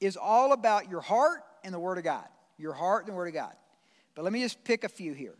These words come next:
Verse two. "Blessed are those who keep his testimonies, who seek him with their whole heart." Verse ten.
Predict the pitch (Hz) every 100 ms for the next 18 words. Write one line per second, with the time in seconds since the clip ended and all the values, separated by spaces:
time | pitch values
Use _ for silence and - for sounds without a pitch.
0 | _ 180 - - 170 - _ _ _ _
1 | _ _ _ 143 131 160 214 254 - 311
2 | 320 302 247 214 214 226 - 202 - -
3 | 262 302 294 - 262 - 277 277 - 240
4 | 202 180 165 165 185 - _ _ _ _
5 | 208 196 - - 277 294 294 262 262 247
6 | 247 240 _ _ _ _ _ _ _ _
7 | _ - 196 196 202 180 147 - - 208
8 | 214 220 226 - _ _ - 160 127 92
9 | _ _ _ _ _ _ _ _ _ _
10 | - 147 - 254 233